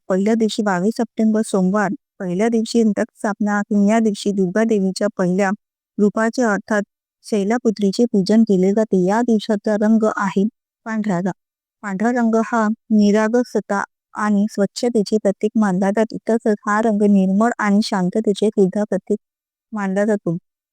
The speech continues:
पर्वतराज हिमालयाची कन्या म्हणून देवी शैलपुत्री ओळखली जाते. या दिवशी देवीच्या चरणी तुम्ही गायीचे शुद्ध तूप किंवा गायीच्या शुद्ध तुपापासून बनवलेला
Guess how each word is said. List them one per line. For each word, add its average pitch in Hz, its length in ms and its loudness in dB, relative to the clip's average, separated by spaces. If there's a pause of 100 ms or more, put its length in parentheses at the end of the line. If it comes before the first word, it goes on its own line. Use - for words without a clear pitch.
पर्वतराज 226 760 -2
हिमालयाची 214 1200 -2
कन्या 208 320 0
म्हणून 220 320 4
देवी 196 340 2
शैलपुत्री 214 720 0
ओळखली 190 520 2
जाते. 190 320 -2
या 202 120 2
दिवशी 226 300 0
देवीच्या 190 460 0
चरणी 202 360 0 (140)
तुम्ही 233 300 4 (480)
गायीचे 226 460 -2
शुद्ध 208 300 -2 (140)
तूप 226 140 4 (120)
किंवा 208 280 2
गायीच्या 190 400 0
शुद्ध 196 300 -2
तुपापासून 208 760 -2
बनवलेला 202 600 2